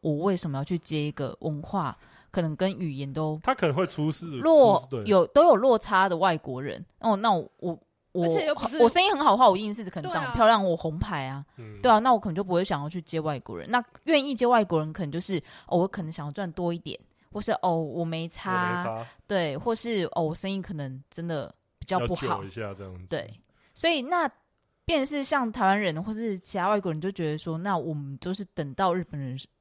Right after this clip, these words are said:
Speaker 1: 就是选剩下的那一种。
Speaker 2: 其实技术上来说，因为你真的是当天去，
Speaker 3: 红牌可能
Speaker 2: 他那个红牌的话，就是真的就是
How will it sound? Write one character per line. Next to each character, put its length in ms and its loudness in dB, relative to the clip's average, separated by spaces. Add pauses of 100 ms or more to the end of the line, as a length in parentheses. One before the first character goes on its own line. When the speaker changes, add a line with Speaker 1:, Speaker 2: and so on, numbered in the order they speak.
(460)
Speaker 1:
就 120 -4
是 100 2
选 420 -4
剩 260 -2
下 300 0
的 100 -10
那 120 -6
一 100 -6
种。 180 -10 (100)
Speaker 2:
其 200 -6
实 80 -2
技 280 -4
术 200 -2
上 220 4
来 140 6
说， 200 2
因 80 2
为 100 4
你 140 -2
真 220 -2
的 100 2
是 140 -6
当 320 -4
天 300 -6
去， 320 -8
Speaker 3:
红 120 -10
牌 220 -8
可 160 -12
能 0 -
Speaker 2:
他 160 6
那 100 4
个 140 8
红 240 2
牌 200 0
的 120 -2
话， 180 0
就 160 -2
是 120 -4
真 260 -4
的 160 -2
就 160 -6
是 440 -8